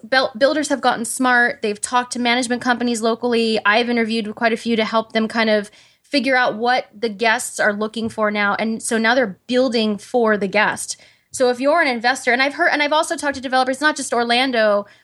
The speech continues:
um, places like North Carolina, Tennessee, where there's a big tiny house movement. Um, developers are building tiny houses now specifically for people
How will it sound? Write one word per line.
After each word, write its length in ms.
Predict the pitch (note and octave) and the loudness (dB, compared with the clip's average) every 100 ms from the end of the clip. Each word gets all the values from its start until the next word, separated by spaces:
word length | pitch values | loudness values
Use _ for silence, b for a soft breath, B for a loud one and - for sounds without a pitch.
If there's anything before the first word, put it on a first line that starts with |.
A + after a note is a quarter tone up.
| b | b
um, 200 | A3+ A3+ | -2 0
places 360 | D4 C#4 C4+ B3+ | 0 -2 -2 -2
like 260 | A#3+ A#3 - | -2 -2 -4
North 200 | B3 B3 | -2 -2
Carolina, 640 | B3+ B3 A#3 A#3 A#3+ A3 G3+ | 0 0 2 0 2 0 0
Tennessee, 520 | B3 A#3 A3 B3 A#3 | -2 -4 -4 -4 -2
where 120 | A3 | 0
there's 140 | G#3+ G#3+ | 0 0
a 40 | |
big 200 | A#3+ A#3 | 0 0
tiny 380 | - A#3+ B3+ C4 | -2 0 0 0
house 340 | A#3+ C#4 C#4+ | 0 0 0
movement. 540 | C#4+ D4 C#4+ D#4+ E4+ - b b b - | 0 0 0 0 0 -4 b b b -2
Um, 380 | A#3+ A3+ G#3+ | 2 2 2
developers 540 | G#3+ B3 C4 C4 C#4 C#4 | 0 0 0 0 0 2
are 80 | A#3 | 2
building 280 | A#3+ A#3 | 0 -2
tiny 360 | A#3 - B3+ C#4+ | -4 -2 0 0
houses 420 | C4+ B3+ A3+ G#3+ | 2 0 -2 -2
now 220 | A3 A3 | 2 2
specifically 760 | G#3+ - A#3+ - C4 C4 B3 A#3+ | 2 -2 -2 0 0 -2 -2 -2
for 160 | - A#3 | 0 -2
people 560 | - A#3 A3+ A3 A3 | -2 -2 0 0 -2